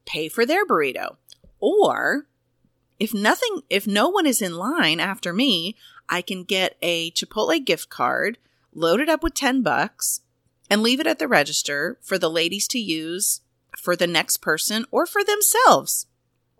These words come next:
Not that they need, 'cause they probably eat for free when they're on the clock, I would hope, but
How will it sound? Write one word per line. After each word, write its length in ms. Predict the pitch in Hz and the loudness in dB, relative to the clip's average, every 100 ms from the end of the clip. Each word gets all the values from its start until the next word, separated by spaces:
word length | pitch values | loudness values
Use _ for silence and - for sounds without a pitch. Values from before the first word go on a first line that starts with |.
| _ _ - _ | _ _ -20 _
Not 280 | 226 226 240 | 2 4 6
that 140 | 233 208 | 2 2
they 180 | 190 | 0
need, 560 | 208 240 254 196 220 269 | 0 0 2 0 -2 -4
'cause 160 | - 269 | -6 -2
they 120 | 262 | -2
probably 320 | 262 285 277 | 0 0 0
eat 180 | - - | -2 -4
for 120 | 214 | -6
free 220 | 196 196 202 | -2 0 0
when 140 | 190 | 0
they're 160 | 185 170 | 0 -2
on 100 | 160 | -4
the 80 | |
clock, 320 | - 320 320 190 | 0 2 2 2
I 120 | 156 | 0
would 120 | 151 | 0
hope, 360 | - 277 - - - - - _ | 2 2 2 -2 -18 -20 -20 _
but 340 | 254 156 - | 4 4 0